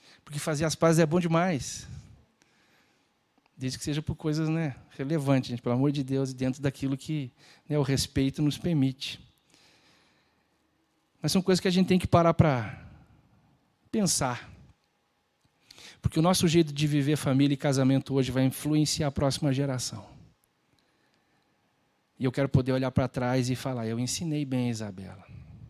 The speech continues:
Eu honrei a Patrícia nos anos que a gente esteve junto. Pecador, falho como eu sou, mas não me faltou esforço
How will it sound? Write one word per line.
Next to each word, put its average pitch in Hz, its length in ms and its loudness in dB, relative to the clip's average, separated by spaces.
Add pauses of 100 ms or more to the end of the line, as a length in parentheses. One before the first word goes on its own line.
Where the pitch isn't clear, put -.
(920)
Eu 143 220 -2
honrei 135 300 2
a 127 60 2
Patrícia 123 500 -2
nos 113 180 -2
anos 120 180 0
que - 80 -6
a 117 40 -2
gente 117 140 -2
esteve 110 300 -4
junto. 104 460 -8 (1300)
Pecador, 143 520 2
falho 143 480 4
como 135 220 0
eu 120 60 0
sou, 139 320 0 (920)
mas 131 200 -4
não 143 140 4
me 180 80 4
faltou 156 380 2
esforço - 640 -2